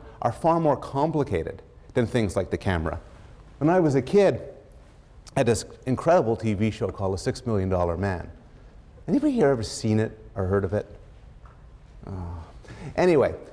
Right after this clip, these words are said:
the idea is there's a test pilot, Steve Austin, and his, his rocket jet crashes, and he loses his, both legs, his arm, and his eye, which sounds really bad, but they replace them with bionic stuff,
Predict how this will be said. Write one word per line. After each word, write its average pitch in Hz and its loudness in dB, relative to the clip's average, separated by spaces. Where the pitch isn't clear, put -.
the 143 4
idea 156 4
is 117 4
there's 117 -2
a 113 -2
test 151 0
pilot, 85 -2
Steve - 0
Austin, 107 -2
and 127 0
his, 151 2
his 127 2
rocket 147 2
jet - -2
crashes, - 2
and 143 2
he 139 4
loses 151 4
his, 113 2
both 147 2
legs, 127 0
his 120 0
arm, 123 0
and 110 0
his 101 0
eye, 98 2
which 120 0
sounds 175 2
really 131 4
bad, 101 2
but 135 2
they 139 4
replace 143 2
them 123 0
with 117 0
bionic 113 0
stuff, - -10